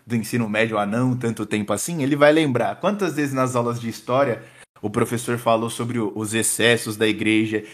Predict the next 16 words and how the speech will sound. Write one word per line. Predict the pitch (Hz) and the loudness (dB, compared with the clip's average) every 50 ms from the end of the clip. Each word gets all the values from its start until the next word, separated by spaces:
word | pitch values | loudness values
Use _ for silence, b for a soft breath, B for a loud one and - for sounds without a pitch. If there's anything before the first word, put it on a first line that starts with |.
| B B | B B
e | 113 | -12
como | 107 - 123 127 131 | -8 -6 -4 -2 -2
a | 127 | -4
ci-, | 123 - 127 120 - | -4 -8 -8 -2 0
a, | 113 117 120 - - | 0 0 0 -2 -2
a | - 113 110 | 0 0 0
igreja | 110 104 110 120 120 120 117 113 | 0 -2 -2 -2 -2 0 0 0
era | 110 110 | 0 0
contra | 107 - - 113 117 120 113 113 110 104 B B B B B | -2 -2 -6 -4 -4 -4 -2 -2 -4 -4 B B B B B
a | - 104 | -2 -2
ciência | 113 - - 120 113 110 107 110 113 113 110 107 - 113 107 101 B B B | 0 0 -2 0 2 4 4 4 4 2 0 -2 -2 -2 -2 -2 B B B
e | - 127 | -8 -8
como | 123 123 139 135 135 | 0 2 2 4 4
a | 131 123 | 4 2
igreja | 123 123 123 120 120 117 127 117 | 2 0 0 -2 0 -2 -2 -4
torturou, | 123 - 135 127 123 127 127 127 123 113 104 110 117 117 113 110 107 | -2 0 0 0 0 0 -2 0 0 2 2 2 2 2 2 0 -2